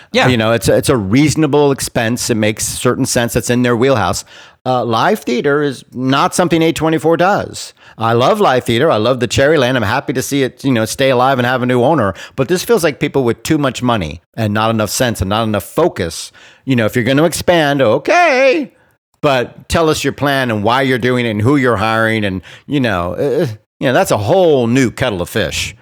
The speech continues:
Speaker 2: live theater. So
Speaker 1: Well, maybe, maybe it'll come out in time.
Speaker 2: Yeah, but
Speaker 1: Maybe it's, maybe it's a real estate investment. Who knows?
Speaker 2: Well, that would be a mistake.
Speaker 1: Yeah. Well, in the world of casting directors, a controversy has grown over the practice of self-taping.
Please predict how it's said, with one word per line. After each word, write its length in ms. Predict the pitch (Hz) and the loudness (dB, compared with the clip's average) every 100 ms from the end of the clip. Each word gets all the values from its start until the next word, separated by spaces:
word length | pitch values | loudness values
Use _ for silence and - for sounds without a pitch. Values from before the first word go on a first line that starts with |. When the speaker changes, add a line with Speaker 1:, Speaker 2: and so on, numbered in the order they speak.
| _ | _
Speaker 2:
live 320 | 98 101 92 - | 0 0 0 -2
theater. 360 | 107 90 71 | -2 -2 -4
So 240 | - 92 87 | -4 -2 0
Speaker 1:
Well, 100 | 269 | 2
maybe, 200 | 277 214 | 2 2
maybe 260 | 220 226 | 0 2
it'll 140 | 175 151 | 2 2
come 180 | 151 | 0
out 140 | 127 101 | 0 -2
in 80 | 101 | -4
time. 380 | 107 90 98 - _ _ _ _ 143 | -2 -2 -6 -10 _ _ _ _ 0
Speaker 2:
Yeah, 440 | 156 127 107 101 | 2 2 2 0
but 380 | 95 101 95 - | 0 -2 -2 -4
Speaker 1:
Maybe 240 | 127 185 277 | -2 0 0
it's, 200 | - - | -4 -2
maybe 240 | 147 240 | 0 2
it's 100 | 262 | 2
a 60 | 196 | 2
real 240 | 170 277 | 2 2
estate 260 | - 139 127 | 0 0 -2
investment. 420 | 104 120 - 104 | 0 -2 0 0
Who 100 | 247 | 2
knows? 440 | 277 127 73 - 101 | 2 0 -4 -6 -2
Speaker 2:
Well, 140 | 104 | 0
that 220 | 131 147 | 2 2
would 100 | 120 | 2
be 120 | 98 | 0
a 60 | 87 | 0
mistake. 520 | 80 - - - _ _ _ _ _ _ _ _ _ _ _ | -2 -8 -8 -10 _ _ _ _ _ _ _ _ _ _ _
Speaker 1:
Yeah. 320 | 113 104 82 87 _ - - - - _ _ | -2 -2 -2 -8 _ -20 -20 -20 -20 _ _
Well, 140 | 165 202 | 0 2
in 60 | |
the 80 | 214 | 4
world 300 | 214 320 339 | 4 2 2
of 100 | 233 | 0
casting 440 | - 175 170 139 113 | 0 0 0 -2 0
directors, 460 | 107 98 101 95 - | 2 2 0 -2 -2
a 60 | |
controversy 720 | - 180 208 160 123 120 127 120 | -2 0 2 2 2 2 2 2
has 360 | 120 113 98 - | 2 0 -2 -6
grown 320 | 110 127 120 - | 0 2 2 0
over 260 | 135 147 170 | 0 0 0
the 80 | 165 | -2
practice 500 | - 117 113 113 - | -2 -2 0 -2 -2
of 180 | 123 101 | -4 -2
self-taping. 920 | - 120 117 - - 117 117 82 | 0 0 0 -4 -4 -2 -2 -4